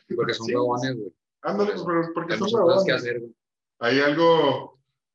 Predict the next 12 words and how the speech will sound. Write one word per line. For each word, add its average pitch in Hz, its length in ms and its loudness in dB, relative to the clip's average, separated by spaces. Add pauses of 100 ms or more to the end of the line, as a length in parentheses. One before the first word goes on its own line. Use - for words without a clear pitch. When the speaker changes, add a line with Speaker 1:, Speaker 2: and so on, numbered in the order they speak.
Speaker 3:
hay 131 340 0
un 147 140 -6
pedrón 151 320 4
para 160 160 2
la 147 80 2
iguana, 180 360 2
cabrón, 175 240 4
no 226 60 -2
son 180 140 0
Speaker 1:
<laughs> 185 340 2
Speaker 3:
ahí. 202 140 6
<laughs> 220 1600 2